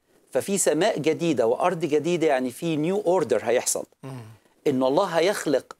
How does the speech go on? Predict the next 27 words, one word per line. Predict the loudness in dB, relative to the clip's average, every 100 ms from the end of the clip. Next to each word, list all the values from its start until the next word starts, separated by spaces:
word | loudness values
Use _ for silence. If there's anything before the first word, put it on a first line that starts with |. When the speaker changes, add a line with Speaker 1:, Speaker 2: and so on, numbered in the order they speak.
| -8
Speaker 1:
السماء | -4 0 2 2
الجديدة | 0 0 0 0 0 2
والأرض | 0 0 -2 0
الجديدة | -2 -2 0 0 0
اللي | 0
مش | -2 -2
هيكون | -2 -2
فيهم | -2 -2 0 0
لا |
مرض | 2 2 0 -2 _ _ -4
ولا | -2 0
خطية | -2 0 0 2 0 -4 _ _
ولا | -2 0 0 0
إثم، | -2 -8 -16 _ _
وهتكون | -2 -2 0 -2 0 -2
حياة | -4 0 0
كاملة | 0 0 0 2 2
بلا | 0 0
موت. | -2 -6 -10 -16 _ -6
Speaker 2:
وإحنا | -4 -2 -2 0 0 0 -4
محدودين | -10 -6 -6 -6 -6 -2 -2 -2 -4 -6 _
في | -12 -8
الزمن | -6 -4 -2 -2 -2 -8 -14 -20 _ -8
كمان | -4
Speaker 1:
بالظبط. | 0 0
Speaker 2:
دكتور | -2 -6 -6 -4 -4 -6
ناجي. | -6 -4 -4 -6